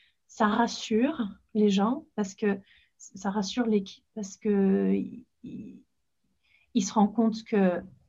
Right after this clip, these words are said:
la personne qui mène la bataille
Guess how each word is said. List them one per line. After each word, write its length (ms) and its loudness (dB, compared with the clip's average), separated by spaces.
la 140 0
personne 640 0
qui 320 2
mène 600 6
la 160 -2
bataille 580 2